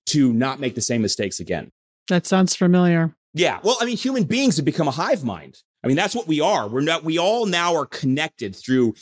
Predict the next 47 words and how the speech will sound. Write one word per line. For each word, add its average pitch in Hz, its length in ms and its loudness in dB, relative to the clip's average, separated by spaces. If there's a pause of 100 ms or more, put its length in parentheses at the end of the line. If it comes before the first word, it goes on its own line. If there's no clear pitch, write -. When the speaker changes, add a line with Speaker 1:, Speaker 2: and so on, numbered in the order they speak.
(200)
Speaker 1:
technology 131 960 -2 (200)
that 127 140 -2
we 143 220 -2
all 175 420 2
can 143 440 0
learn 185 340 2
the 147 80 -6
same 170 400 -4
information 147 640 -2
that 107 80 -4
the 131 100 -2
other 131 140 0
ones 127 240 0
have 117 120 -2
already 120 220 2
learned 113 300 0
before 135 340 -2
us, 95 160 -6 (220)
which 131 160 -2
I 156 80 0
think 160 180 -2
is 131 100 -2
one 143 220 -2
of 160 60 0
the 156 80 2
things 139 320 0
that 117 100 -2
make 120 180 -2
human 120 280 2
beings 113 360 2
so - 420 -6
fascinating, 104 960 -6 (240)
is 123 140 0
our 139 120 2
ability 156 480 0
to 135 60 -2
not 147 220 -2
have 165 240 -6
to 147 80 0
necessarily 156 840 2
experience 123 580 0
it 110 60 -2
ourselves. 131 540 0 (240)
We 131 100 2
can 120 320 2
learn 165 340 2
from 131 200 -2